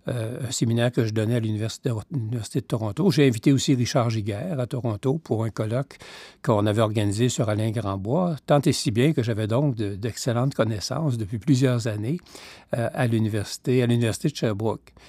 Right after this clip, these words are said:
Maintenant, qu'est-ce qui fait que je me suis joint au grelc ? Euh, en fait, il faudrait que je remercie le grelc, et je le fais volontiers, parce que,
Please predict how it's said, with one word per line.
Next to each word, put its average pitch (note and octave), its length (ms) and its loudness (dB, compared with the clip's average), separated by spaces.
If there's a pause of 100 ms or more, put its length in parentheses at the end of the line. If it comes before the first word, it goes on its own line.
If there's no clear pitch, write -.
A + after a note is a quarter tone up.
(160)
Maintenant, A2 180 0
qu'est-ce D#3+ 240 6
qui D#3+ 120 0
fait D#3+ 240 6
que B2+ 200 2
je A2 300 0
me A2 140 -2
suis - 180 0
joint A#2 240 2
au A2 60 0
grelc ? C3 560 -2 (360)
Euh, B2 220 0
en A#2+ 140 -2
fait, D#3+ 260 4
il - 40 -16
faudrait B2+ 300 2
que B2+ 120 0
je A#2+ 80 0
remercie A2+ 480 2
le F#3 60 0
grelc, C3 440 0
et A#2+ 60 6
je A#2+ 100 -2
le G#2+ 80 0
fais B2 200 -2
volontiers, A#2 580 -2
parce - 240 0
que, F#3+ 240 4